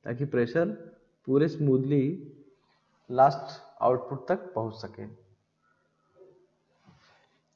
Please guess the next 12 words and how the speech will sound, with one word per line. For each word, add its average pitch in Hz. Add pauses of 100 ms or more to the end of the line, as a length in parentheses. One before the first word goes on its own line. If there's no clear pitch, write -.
(100)
ये 135
आपका 131
पाइप 120
हो 135
गया, 135
पाइप 110
के 127
बारे 120
में 123
बताया 117
गया 117
आपको। 139